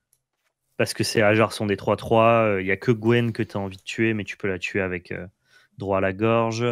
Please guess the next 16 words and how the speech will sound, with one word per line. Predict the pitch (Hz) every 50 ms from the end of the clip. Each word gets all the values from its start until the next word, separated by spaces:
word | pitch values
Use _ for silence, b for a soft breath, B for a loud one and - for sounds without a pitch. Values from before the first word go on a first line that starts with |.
| 117 120 113 -
Perspicacité, | 123 107 - - - 113 - 120 107 - - 110 98 127 113
ça | - 107
a | 92
quand | - 101
même | 95 95
pas | - 107
l'air | 104 104 98
brillant | 95 98 107 104 101
contre | 98 107 95 - - 113
lui. | 107 104 113 120 123 131 _ _ _ _ _ _ _ _
Tu | _ -
peux | - 98
rentrer | 95 90 - 104
plutôt | 95 - - - 98
des | 95 92
créatures. | - - 101 98 98 - - 113 113 117 -